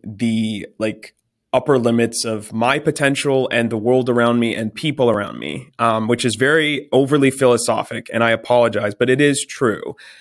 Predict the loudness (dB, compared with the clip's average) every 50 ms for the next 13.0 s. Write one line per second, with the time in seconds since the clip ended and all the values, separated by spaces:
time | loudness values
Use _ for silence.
0 | _ -2 -2 -2 0 2 0 0 2 2 2 2 2 -2 _ _ _ _ _ _
1 | _ -2 0 0 0 -2 0 2 2 2 4 4 2 2 2 -2 0 2 2 2
2 | 4 2 0 0 -2 -2 -2 0 -2 -2 0 0 0 0 0 -2 -6 _ _ -12
3 | -12 -12 -8 -6 -2 0 2 4 4 4 4 2 -2 -4 -2 0 2 2 2 0
4 | 0 0 -2 -2 -4 _ _ _ _ _ _ _ _ -20 _ 0 0 0 2 2
5 | 2 2 2 2 2 2 2 0 0 -2 -4 -4 -4 -2 -2 0 2 0 -2 0
6 | 2 2 2 2 2 0 0 0 2 0 -2 0 2 2 2 2 2 -2 -4 -6
7 | -8 -12 -4 -2 -2 -2 -2 -4 -10 -12 -14 -16 _ -18 -16 -14 -14 -14 -14 _
8 | 0 0 2 2 2 0 2 2 2 2 2 2 2 2 2 0 0 0 2 2
9 | 0 0 2 0 0 2 2 0 2 2 0 4 4 4 4 4 2 2 2 0
10 | 0 2 2 4 4 6 4 4 2 2 2 2 2 4 4 2 2 2 -2 0
11 | 2 2 2 0 0 -4 -12 -20 -20 -20 _ _ _ _ -2 -2 2 4 2 2
12 | 4 2 2 4 2 2 4 2 2 2 2 4 2 2 2 2 0 -2 -2 -4